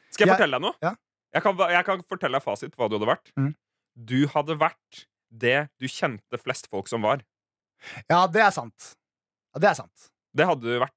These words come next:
Speaker 1: Hvis du hadde kjent, eh, syv nazister og tre motstandsmenn, så hadde du vært nazist. Hvis du hadde kjent syv motstandsmenn og tre nazister, så hadde du vært motstandsmann.
Speaker 2: Men det var vel noe som var litt passiv også. Du, du måtte ikke være motstandsmann
Speaker 1: Ja,
Speaker 2: eller
Speaker 1: men du blir
Speaker 2: nazist.
Speaker 1: revet med.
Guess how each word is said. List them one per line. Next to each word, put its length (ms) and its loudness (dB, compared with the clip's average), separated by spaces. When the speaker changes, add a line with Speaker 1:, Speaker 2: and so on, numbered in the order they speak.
Speaker 1:
Hvis 120 -6
du 80 0
hadde 160 0
kjent, 280 -2
eh, 200 4
syv 340 -2
nazister 500 -2
og 100 -2
tre 160 0
motstandsmenn, 540 -6
så 120 -2
hadde 120 -4
du 60 -8
vært 140 -4
nazist. 300 -6
Hvis 80 -2
du 60 2
hadde 120 0
kjent 280 -2
syv 340 -6
motstandsmenn 540 -2
og 120 -6
tre 360 -2
nazister, 460 -8
så 160 -2
hadde 60 -8
du 100 -8
vært 140 -2
motstandsmann. 400 -14
Speaker 2:
Men 120 0
det 120 2
var 360 0
vel 100 0
noe 120 0
som 140 -2
var 220 4
litt 100 -10
passiv 580 -6
også. 260 0
Du, 120 2
du 120 0
måtte 300 0
ikke 120 -12
være 160 0
motstandsmann 800 0
Speaker 1:
Ja, 180 -4
Speaker 2:
eller 100 2
Speaker 1:
men 100 2
du 100 4
blir 160 2
Speaker 2:
nazist. 140 -2
Speaker 1:
revet 160 -10
med. 140 -4